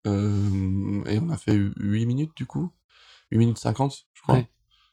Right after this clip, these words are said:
Speaker 1: Et eux, maintenant, l'objectif, c'est du coup de le vendre à une boîte de production, euh, le faire produire pour une saison, quoi, au moins. Voilà. Un genre de dessin animé un peu à la South Park, euh,
Speaker 2: Ouais,
Speaker 1: qui
Speaker 2: c'est vrai que
Speaker 1: ressemble
Speaker 2: ça
Speaker 1: tout
Speaker 2: ressemble, ça ressemble un peu.
Speaker 1: Et, euh, et voilà, pourquoi des cochons, sinon ? Bah, j'invite les gens à aller voir sur la chaîne d'Haroun.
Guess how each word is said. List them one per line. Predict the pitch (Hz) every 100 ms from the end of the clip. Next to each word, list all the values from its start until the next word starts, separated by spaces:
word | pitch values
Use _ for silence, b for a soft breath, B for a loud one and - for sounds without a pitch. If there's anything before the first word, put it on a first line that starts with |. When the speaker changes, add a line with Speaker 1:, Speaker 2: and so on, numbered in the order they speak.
| _
Speaker 1:
Et | -
eux, | 98 123
maintenant, | 98 92 107
l'objectif, | 104 90 87 120
c'est | -
du | 92
coup | -
de | 101
le |
vendre | 95 98 95
à |
une | 92
boîte | 92
de | 98
production, | 95 - 98 - - 104 95
euh, | 98 - _ _ -
le | 104
faire | 98 101
produire | - 101 110
pour | 110 104
une | 92
saison, | - 95 120
quoi, | 123 120
au |
moins. | 95 101 - _ _ _ _
Voilà. | 98 92 104 _
Un | - 101
genre | 101
de | 92
dessin | 95 -
animé | 95 98
un |
peu | 98
à | 98
la |
South | 87 98 -
Park, | - 104 -
euh, | 98 110
Speaker 2:
Ouais, | 139 185
Speaker 1:
qui |
Speaker 2:
c'est | -
vrai | 139
que | 110
Speaker 1:
ressemble | 110
Speaker 2:
ça | -
Speaker 1:
tout | 123
Speaker 2:
ressemble, | 113 117
ça | - - - - -
ressemble | 120
un |
peu. | - 147 135 - b -
Speaker 1:
Et, | 107
euh, | 104 104 104 104 101
et | 104
voilà, | 101 117
pourquoi | 113 -
des | 123
cochons, | 117 120 - 147
sinon ? | - 113 147
Bah, | 110
j'invite | 98 110 107
les | 113
gens | 107
à | 113
aller |
voir | 98 107
sur | 104
la |
chaîne | 95 104
d'Haroun. | 95 104 127